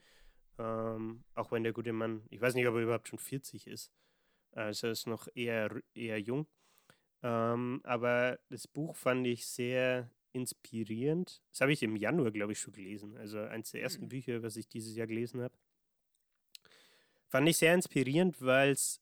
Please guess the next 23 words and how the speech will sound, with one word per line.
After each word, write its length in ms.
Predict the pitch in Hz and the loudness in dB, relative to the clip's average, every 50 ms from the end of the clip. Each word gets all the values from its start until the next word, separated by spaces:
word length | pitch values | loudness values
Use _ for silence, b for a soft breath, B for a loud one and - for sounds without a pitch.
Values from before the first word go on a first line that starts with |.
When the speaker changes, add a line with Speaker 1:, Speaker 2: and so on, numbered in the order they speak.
| _ _ | _ _
Speaker 1:
inhaltlich 760 | - 135 160 185 185 165 160 160 156 - - 156 147 143 - | 2 4 4 4 4 2 2 2 0 0 -2 -4 -4 -2 -4
im 140 | 135 123 123 | -4 -4 -2
Endeffekt 580 | 120 127 139 135 127 - - 123 - - - _ - | -2 0 0 -2 -2 -2 -4 -8 -8 -10 -20 _ -12
drum 280 | - - 127 120 113 | -6 -4 -4 -4 -4
geht, 500 | 104 - 113 123 139 156 - - - - - | -2 -2 0 0 0 0 -2 -6 -8 -4 -2
dass 180 | 123 - - | -2 -2 -2
er, 600 | - - 127 123 120 120 117 117 113 113 113 113 107 - - _ _ _ _ _ _ - | -6 -4 -2 0 0 2 2 0 0 -2 -2 -4 -6 -12 -18 _ _ _ _ _ _ -6
äh, 280 | 127 120 110 107 - - | -4 -2 -2 -2 -4 -6
studiert. 720 | - - - 120 107 - - 117 131 151 160 - - B B B B B B B B B | -8 -6 -4 -6 -6 -4 -4 -2 0 0 -2 -2 -6 B B B B B B B B B
Ich 100 | 123 107 | 2 4
weiß 160 | 113 131 135 | 4 4 4
jetzt 180 | 131 117 - - | 2 -2 0 2
leider 240 | 123 120 117 120 113 | 2 4 4 4 2
nicht 160 | 113 101 113 | 2 0 -2
mehr 180 | 113 104 101 | -4 -2 0
was. 280 | 107 127 143 - - - | 0 -2 -2 -2 -6 -6
Auf 160 | - 120 - - | -6 -6 -2 0
jeden 160 | 120 123 120 | 0 0 0
Fall 180 | - - 120 | 0 0 0
ist 140 | 120 113 - | 0 0 -2
er 80 | 123 110 | -2 -2
danach, 480 | 113 107 107 113 120 120 - - - | -2 -2 0 0 0 -2 -2 -6 -14
äh, 480 | - - 117 110 110 107 107 110 110 | -12 -10 -10 -8 -8 -8 -8 -8 -10